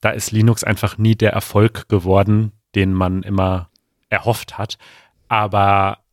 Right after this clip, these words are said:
hinter den Kulissen läuft ja fast alles auf Linux, ja, also die, die,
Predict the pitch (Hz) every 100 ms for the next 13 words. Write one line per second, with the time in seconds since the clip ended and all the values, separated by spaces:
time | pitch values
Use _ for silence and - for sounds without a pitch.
0 | _ _ _ _ - 190 165 110 95 -
1 | 95 87 - 80 - _ _ _ 98 104
2 | - 101 95 85 - _ _ _ _ -
3 | 117 - - 185 107 - - 95 98 90
4 | 82 - 110 131 98 92 95 92 - -
5 | _ _ - 101 98 92 107 -